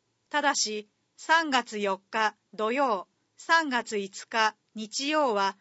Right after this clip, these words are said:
九時から十二時に直接、振込先の保護者名義の預貯金通帳、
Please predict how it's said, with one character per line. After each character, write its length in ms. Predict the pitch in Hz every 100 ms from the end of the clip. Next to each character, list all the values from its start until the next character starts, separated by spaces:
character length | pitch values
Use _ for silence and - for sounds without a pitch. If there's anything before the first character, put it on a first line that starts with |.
| _ _ -
九 120 | 320
時 180 | 285 302
か 140 | 214
ら 160 | 190 180
十 240 | 208 254
二 200 | 269 269
時 240 | 202 202 - _ _ -
に 240 | 240 247 240
直 140 | 220 208
接、 520 | - 269 269 240 233 _ _ _ _
振 100 | -
込 380 | 262 302 320 311
先 300 | - 285 277
の 240 | 269 269 262 _ _
保 120 | 247
護 140 | 254 311
者 180 | 349
名 220 | 339 349 311
義 160 | 226
の 100 | 214
預 160 | 190 190
貯 200 | 254 262
金 260 | 277 277
通 240 | 254 269 240
帳、 420 | - 190 170